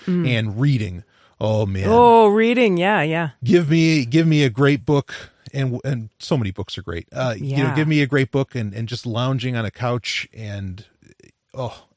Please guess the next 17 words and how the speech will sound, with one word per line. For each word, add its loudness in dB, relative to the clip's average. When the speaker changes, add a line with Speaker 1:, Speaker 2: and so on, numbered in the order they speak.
Speaker 2:
absolutely. -8
Speaker 1:
<laughs> -20
I 4
liked 2
what 0
she -6
said 0
about, 0
um, -2
that 0
she -2
thinks -2
hedonism 2
is -2
part 0
of -2
self-care, -2